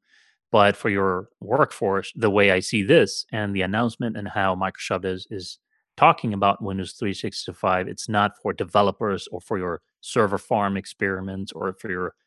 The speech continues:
production replicas. This is for every user doing everyday tasks. So you get your, uh, you know, everyday setup on that cloud P C, which can be Microsoft Teams, it can be, of course, DevTools,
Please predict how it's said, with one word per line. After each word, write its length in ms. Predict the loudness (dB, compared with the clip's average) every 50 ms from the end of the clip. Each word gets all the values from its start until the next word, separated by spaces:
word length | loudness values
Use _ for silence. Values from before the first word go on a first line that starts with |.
| _ _
production 480 | -6 -2 2 2 2 2 0 -4 -2 0
replicas. 720 | 0 0 0 -2 -8 -4 -2 -2 0 0 -2 -4 -10 -16 _ _ _ _ -6
This 260 | 0 2 2 4 4
is 140 | 2 0 -2
for 380 | -2 -2 0 2 2 0 0 -4 _ 2 4
every 240 | 4 4 4 2
user 400 | 0 0 0 -2 -2 -8 -14 -20 _ _ _ _ _ _ _ _ _ _ _ -10 -2
doing 360 | 0 2 4 4 4 2 2 0
everyday 380 | -2 0 0 0 2 2 0 0
tasks. 580 | -2 -4 -6 -6 -6 -10 -14 -16 -18 -18 -20 _ _
So 140 | -8 -6 -4
you 160 | -4 -4 -2
get 280 | 2 2 2 2 0 -4
your, 220 | -4 -4 -4 -4 _ _ _ _ _ _ _ _ _ -10 -8
uh, 80 | -6 -6
you 180 | -4 -4 -4
know, 120 | -4 -2 0
everyday 400 | 0 0 2 2 2 4 4 4
setup 460 | 4 4 4 4 4 4 4 2 -2 -16 _ -6
on 100 | -4 0
that 180 | 0 0 0 0
cloud 300 | 2 4 4 4 2 0
P 160 | -4 -4 -4
C, 280 | -4 -6 -6 -6 -6 -6
which 240 | -6 -8 -8 -8 -8
can 180 | -8 -6 -6 -4
be 180 | -4 -4 -4
Microsoft 440 | -4 -4 -6 -6 -6 -4 -4 -4 -2
Teams, 440 | -2 -2 0 0 0 0 -2 -6 -8
it 140 | -10 -10 -8
can 160 | -6 -6 -4
be, 200 | -2 -2 -2 -2
of 120 | -4 -4
course, 280 | -4 -4 -2 -2 -2 0
DevTools, 600 | 2 2 2 2 0 0 0 2 0 0 -4 -8